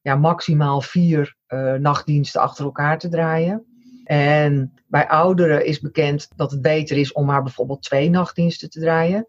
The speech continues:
eh, voor het bioritme. En voor de, voor jongeren,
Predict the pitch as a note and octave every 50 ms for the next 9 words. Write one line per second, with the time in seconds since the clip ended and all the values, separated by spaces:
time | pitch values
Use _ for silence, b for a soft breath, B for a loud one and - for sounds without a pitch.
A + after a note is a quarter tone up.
0 | _ _ - E3 E3 D#3 D3+ - E3+ E3 E3 D#3+ D3+ D3 D#3 E3 D#3+ D3+ D3+ D3+
1 | D3 - D#3 D#3 C#3+ - D3+ D3+ D3+ D3 - D#3 D3+ D3 C#3+ C#3+ C#3 C3+ C#3 C3+
2 | C#3 C#3 C#3 C#3+ C#3+ - - - - - D#3 D3+ D3 E3 E3+ E3+ F3+ F3+ F3 F#3
3 | F#3 F#3+ -